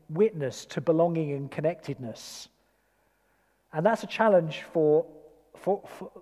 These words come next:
for us. Um, again, that Schaeffer quote is so powerful. It, it, that it, it, it is the,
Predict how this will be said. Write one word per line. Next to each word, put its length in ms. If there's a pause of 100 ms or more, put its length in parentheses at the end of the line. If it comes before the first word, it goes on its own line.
(120)
for 340
us. 360 (1400)
Um, 480 (460)
again, 320
that 160
Schaeffer 320
quote 280
is 60
so 340
powerful. 720
It, 200
it, 280
that 200
it, 280
it, 260
it 280
is 200
the, 240